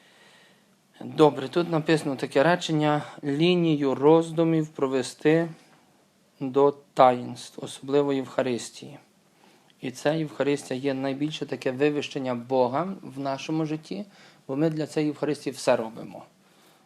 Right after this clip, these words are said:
Е, тільки щоб відправилася служба Божа. І навіть ця вся будова теж тільки для комунії святої зроблена. Євхаристія найважніша. Таїнства — це знаки, котрі об'являють і заслоняють одночасно.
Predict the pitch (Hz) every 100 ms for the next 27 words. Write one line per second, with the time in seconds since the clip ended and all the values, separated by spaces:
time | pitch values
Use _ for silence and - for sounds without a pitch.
0 | _ 147 147 - 175 160 139 127 127 123
1 | 135 131 123 131 - 135 127 127 123 120
2 | 107 117 - 120 117 123 127 131 131 -
3 | _ 165 151 - 135 - 127 127 139 143
4 | 131 143 139 - - 147 147 135 127 -
5 | 131 127 120 135 120 123 117 120 117 120
6 | - - - - - - - 135 131 127
7 | 147 139 - 131 123 120 123 120 - -
8 | _ - - - - _ _ - 170 185
9 | 180 - - 165 165 151 151 151 127 139
10 | 127 131 - 147 139 139 139 131 143 165
11 | 170 165 - - 151 147 147 139 - 135
12 | 131 135 120 117 113 - - 120 120 -
13 | 120 - -